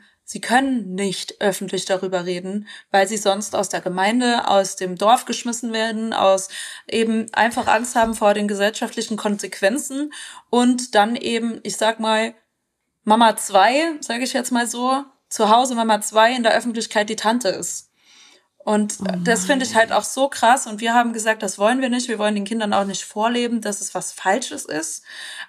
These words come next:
Speaker 1: Ähm,
Speaker 2: Ja.
Speaker 1: weil wir eben trotzdem eine ganz normale Familie mit, in unserem Fall, einem Elternteil mehr sind, einer,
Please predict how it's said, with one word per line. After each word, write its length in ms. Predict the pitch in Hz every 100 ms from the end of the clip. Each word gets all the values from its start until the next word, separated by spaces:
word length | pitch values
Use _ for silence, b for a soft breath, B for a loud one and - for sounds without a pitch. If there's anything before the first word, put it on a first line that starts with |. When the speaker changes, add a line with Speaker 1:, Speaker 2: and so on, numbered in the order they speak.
| -
Speaker 1:
Ähm, 260 | 233 226
Speaker 2:
Ja. 160 | 196 - - _ _ _ _
Speaker 1:
weil 520 | 208 214 233 254 269 - _
wir 340 | 208 220 233 -
eben 520 | 226 226 220 226 - _ -
trotzdem 440 | - 233 - 240
eine 120 | 214
ganz 240 | 202 208 208
normale 300 | 196 196 202
Familie 340 | 202 196 202
mit, 300 | 202 190 - _ _ _
in 300 | - 208 202
unserem 300 | 208 220 208
Fall, 260 | - 202
einem 320 | - 202 226 214
Elternteil 580 | 202 220 220 208 190
mehr 240 | 180 180 226
sind, 240 | 226 226
einer, 300 | 202 202 208